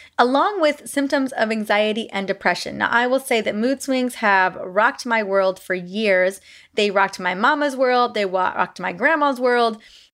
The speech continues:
And anxiousness and depression hasn't been as much of a concern for me personally, but we do know that there are a lot of women who seem to have exacerbated mood swings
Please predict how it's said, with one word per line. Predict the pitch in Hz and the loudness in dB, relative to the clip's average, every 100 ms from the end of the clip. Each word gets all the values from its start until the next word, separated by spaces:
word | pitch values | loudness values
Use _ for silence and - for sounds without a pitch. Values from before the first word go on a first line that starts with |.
| - | -6
And | 254 247 | -6 -2
anxiousness | 277 320 370 339 330 | -4 -2 -4 -2 -2
and | 285 | 0
depression | 269 - 262 254 | -2 0 -4 -4
hasn't | 226 226 247 247 | -4 -2 -2 0
been | 254 | 0
as | 226 | 0
much | 220 220 | 0 -2
of | 214 | -2
a | 202 | -4
concern | - 208 - 285 285 | -4 -8 -2 0 0
for | 269 214 | 0 -2
me | 208 254 262 | 0 0 0
personally, | - 349 392 262 220 | -2 -2 -2 -2 -2
but | 220 | -2
we | 233 262 | 0 0
do | 302 285 262 | 0 0 2
know | 247 220 190 190 - - - | 2 4 2 0 -12 -20 -2
that | 233 - | -2 0
there | 240 233 | 0 2
are | - 226 | 2 2
a | 220 | 2
lot | 214 220 247 | 0 0 0
of | 262 | -2
women | 233 240 226 208 196 202 226 | -2 -4 -2 -2 -4 -8 -12
who | - 247 233 226 | -4 0 0 -2
seem | - - 254 285 320 | -6 -4 0 0 -2
to | 285 277 | -2 -2
have | - 214 190 190 - | 2 4 4 0 -6
exacerbated | 202 208 214 - 226 220 202 | -2 0 0 -4 -4 -2 -2
mood | 202 214 233 | -2 -4 -4
swings | - 233 220 220 | -4 -4 -2 -4